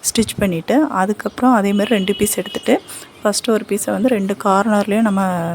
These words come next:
அந்த பிசுறுக்கு அளவு மடக்கி, அதுக்கப்புறம் ஒரு மடிப்பு மடக்கி நம்ம ஸ்டிச் பண்ணி எடுத்துக்கணும். அதே மாதிரி ரெண்டு பீஸ் எடுத்துட்டு, அதுக்கப்புறம் ஒரு பீஸ்ல வந்து நாட்டை வச்சு ஸ்டிச் பண்ணிட்டு, அதுக்கப்புறம் இன்னொரு பீஸ் ரெடி பண்ணி, அதையும் வந்து த-, நம்ம திருப்பி வச்சு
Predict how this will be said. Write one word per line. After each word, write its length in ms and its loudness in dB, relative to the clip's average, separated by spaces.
அந்த 220 -2
பிசுறுக்கு 460 0
அளவு 360 2
மடக்கி, 240 -2
அதுக்கப்புறம் 720 0
ஒரு 140 0
மடிப்பு 400 -2
மடக்கி 400 -2
நம்ம 180 2
ஸ்டிச் 380 -4
பண்ணி 180 0
எடுத்துக்கணும். 460 0
அதே 120 2
மாதிரி 200 2
ரெண்டு 200 0
பீஸ் 220 -2
எடுத்துட்டு, 460 -2
அதுக்கப்புறம் 480 2
ஒரு 240 2
பீஸ்ல 220 0
வந்து 220 2
நாட்டை 420 2
வச்சு 220 -2
ஸ்டிச் 340 -4
பண்ணிட்டு, 360 0
அதுக்கப்புறம் 500 0
இன்னொரு 220 2
பீஸ் 240 -4
ரெடி 140 0
பண்ணி, 220 0
அதையும் 260 2
வந்து 240 0
த-, 180 2
நம்ம 220 0
திருப்பி 380 -2
வச்சு 460 0